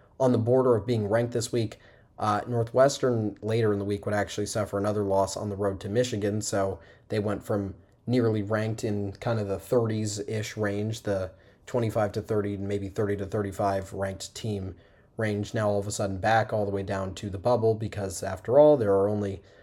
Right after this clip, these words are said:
thirty-eight at-large bids, and most, or actually there are fewer than that. I don't know why I said that, but I think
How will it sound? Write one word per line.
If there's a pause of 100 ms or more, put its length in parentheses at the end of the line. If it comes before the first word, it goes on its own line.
(180)
thirty-eight
at-large
bids,
and (380)
most,
or
actually
there
are
fewer
than
that.
I
don't
know
why
I
said
that,
but (300)
I
think